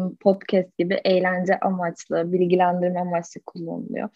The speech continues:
Bazen romantik ilişkiler oradan başlıyor, oradan yürütülüyor. Ya da yüz yüze başlıyor ama uzak mesafe ilişkileri, e, teknoloji sayesinde yürütülebiliyor,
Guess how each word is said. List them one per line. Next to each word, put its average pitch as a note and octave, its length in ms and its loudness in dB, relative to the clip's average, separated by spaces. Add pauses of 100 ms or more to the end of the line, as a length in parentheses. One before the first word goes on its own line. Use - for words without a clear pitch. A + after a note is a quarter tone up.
(340)
Bazen A3 720 6
romantik A3+ 480 2
ilişkiler B3 520 2
oradan A3+ 460 6
başlıyor, G3+ 500 0
oradan G3+ 380 4
yürütülüyor. F#3+ 580 -2 (360)
Ya A#3 100 8
da A#3+ 60 10
yüz A#3 260 10
yüze G#3+ 280 6
başlıyor F#3+ 440 0
ama A3+ 380 2
uzak A3+ 300 6
mesafe G3+ 500 -2
ilişkileri, F#3 680 -2 (420)
e, A3+ 300 6
teknoloji C4 520 6
sayesinde B3+ 680 2
yürütülebiliyor, F3+ 1040 2